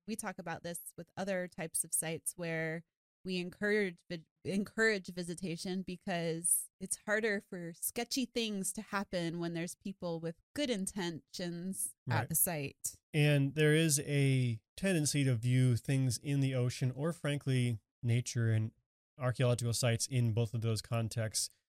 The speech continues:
Speaker 2: as infinite resources. And we actually have seen a shift, I guess, even here in Florida, where, uh, dive instructors and people taking people out to dive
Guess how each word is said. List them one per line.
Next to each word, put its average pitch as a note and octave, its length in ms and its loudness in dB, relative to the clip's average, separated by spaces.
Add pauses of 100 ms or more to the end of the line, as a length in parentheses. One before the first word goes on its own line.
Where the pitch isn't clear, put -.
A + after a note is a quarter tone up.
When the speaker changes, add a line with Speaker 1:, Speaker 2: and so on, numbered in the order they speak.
(280)
Speaker 2:
as B2 400 4
infinite D#3 440 -2
resources. A2+ 800 -4 (640)
And B2+ 260 4
we C3+ 180 6
actually C#3+ 380 2
have C3 260 4
seen C#3+ 240 4
a B2 60 4
shift, - 360 0
I B2+ 60 -4
guess, A#2 280 0
even B2+ 260 0
here B2+ 220 4
in A#2+ 100 2
Florida, C3 540 2
where, A#2 680 0 (400)
uh, G#2+ 200 -2
dive A#2+ 320 2
instructors A#2 840 -2
and G#2 440 0 (180)
people A2+ 420 0
taking C3 360 2
people A2+ 240 0
out B2+ 200 2
to B2+ 80 -2
dive G#2 460 0